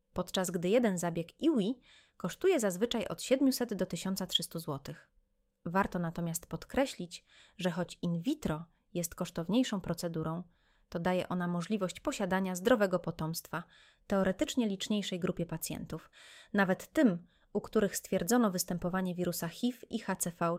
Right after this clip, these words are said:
czy ciężkie choroby genetyczne. Poza tym istnieją lokalne, samorządowe programy, w ramach których pary otrzymują dofinansowanie zapłodnienia pozaustrojowego. Refundacja może pokrywać od pięćdziesięciu procent do nawet osiemdziesięciu procent kosztów leczenia.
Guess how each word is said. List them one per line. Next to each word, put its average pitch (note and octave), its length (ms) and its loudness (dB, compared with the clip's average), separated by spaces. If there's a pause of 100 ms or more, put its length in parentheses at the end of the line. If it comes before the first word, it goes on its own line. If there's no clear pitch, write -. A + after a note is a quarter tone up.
czy C4+ 140 -6
ciężkie E3 380 -6
choroby D#3 300 -4
genetyczne. - 640 -4 (500)
Poza E4 220 4
tym C4+ 180 4
istnieją A#3 460 2
lokalne, G#3+ 540 4
samorządowe F3 600 0
programy, F#3 560 0 (400)
w G3 80 2
ramach G#3 280 6
których - 360 0
pary E3+ 300 2
otrzymują F3+ 560 -4
dofinansowanie F3+ 760 -2
zapłodnienia E3+ 500 -4
pozaustrojowego. D#3+ 960 -6 (560)
Refundacja A3 560 6
może A3+ 220 4
pokrywać G#3 460 0
od - 160 -8
pięćdziesięciu G3 580 -2
procent G3+ 480 -2
do F3 100 0
nawet F3 300 -4
osiemdziesięciu F#3 600 -4
procent E3 400 -6
kosztów E3+ 360 -8
leczenia. D#3+ 500 -6